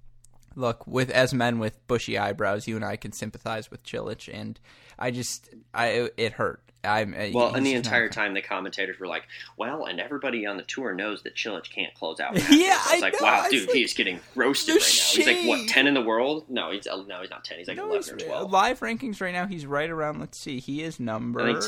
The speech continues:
Speaker 2: Tsitsipas is ten,
Speaker 1: He's number
Speaker 2: so he's gotta
Speaker 1: eleven.
Speaker 2: be, like, eleven.
Speaker 1: Yeah,
Speaker 2: Yeah.
Speaker 1: he's number eleven. That's
Speaker 2: So, still.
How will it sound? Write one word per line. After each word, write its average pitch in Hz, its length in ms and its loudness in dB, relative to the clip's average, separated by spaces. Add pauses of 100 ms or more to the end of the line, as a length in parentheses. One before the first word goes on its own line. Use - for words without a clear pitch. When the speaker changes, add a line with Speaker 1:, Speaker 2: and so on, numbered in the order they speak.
(140)
Speaker 2:
Tsitsipas - 320 -6
is - 100 -6
ten, - 200 -6
Speaker 1:
He's 151 140 -2
number 160 220 2
Speaker 2:
so 143 80 6
he's 135 60 6
gotta 143 160 8
Speaker 1:
eleven. 101 100 -2
Speaker 2:
be, 107 60 -2
like, 92 180 -4
eleven. 85 360 -6
Speaker 1:
Yeah, 135 180 2
Speaker 2:
Yeah. 110 60 2
Speaker 1:
he's 123 100 -4
number 135 240 -4
eleven. 120 420 -2
That's - 420 -6
Speaker 2:
So, - 120 -2
still. - 300 0